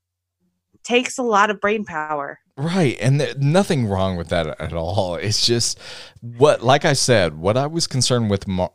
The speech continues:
Speaker 2: with Marvel Studios T V shows was all wiped away with Mandalorian season one. And Secret Invasion, if you would have told me that was a Disney Plus series, like,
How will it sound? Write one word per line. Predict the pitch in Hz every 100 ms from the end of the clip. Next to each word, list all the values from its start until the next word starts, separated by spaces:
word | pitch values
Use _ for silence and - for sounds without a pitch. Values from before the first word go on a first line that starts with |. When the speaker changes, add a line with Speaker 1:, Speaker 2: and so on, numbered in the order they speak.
| -
Speaker 2:
with | 98
Marvel | 95 85 92 104
Studios | 98 - 95 92 87 85
T | - 92
V | 85
shows | 80 - 76 69 -
was | 78 82 -
all | 92 90 90
wiped | 82 76 76 78
away | 71 71 67
with | 69 -
Mandalorian | 76 78 76 80 78 78
season | 87 87 80 76
one. | 76 78 76 - - - -
And | 101 107
Secret | - 123 139 147
Invasion, | 131 120 95 95 104 123 107
if | 107
you | 117
would | 135 143
have |
told | 110 104
me | 107
that | 104 82
was | 87
a | 87
Disney | 87 95 104
Plus | - 95 92
series, | - 101 104 107 104 -
like, | 82 78